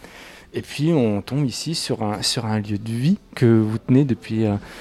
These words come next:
un petit paquet d'années maintenant. Est-ce que, avant de nous parler du lieu, vous pouvez me dire, vous, un petit peu, que, qu'est-ce qui, qu'est-ce qui a fait que vous arriviez ici, euh, au Ticos ?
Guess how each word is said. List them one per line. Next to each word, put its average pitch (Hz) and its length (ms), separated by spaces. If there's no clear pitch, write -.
un 107 100
petit - 160
paquet 113 240
d'années 110 220
maintenant. 156 260
Est-ce 185 140
que, 165 300
avant 127 200
de 151 60
nous 143 100
parler 123 340
du 117 140
lieu, 151 140
vous 175 120
pouvez 135 220
me 127 140
dire, 123 240
vous, 127 240
un 131 40
petit - 140
peu, 151 140
que, 131 180
qu'est-ce - 240
qui, 135 380
qu'est-ce - 160
qui - 100
a 139 60
fait - 140
que 139 80
vous 123 120
arriviez 123 360
ici, 143 420
euh, 117 140
au 117 100
Ticos ? 123 440